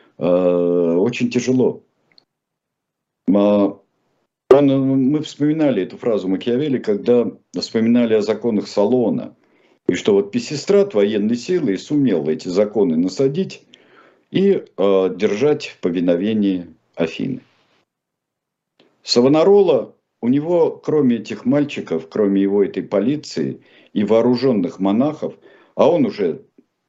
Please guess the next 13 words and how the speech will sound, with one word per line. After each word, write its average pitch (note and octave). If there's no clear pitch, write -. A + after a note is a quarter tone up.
добился, F#2+
одна F#2
из -
первых -
вещей, G2+
он G2+
добился F#2+
независимости A#2
тосканских, F2
э, C2+
до-, D#2
доминиканской E2+
конгрегации G#2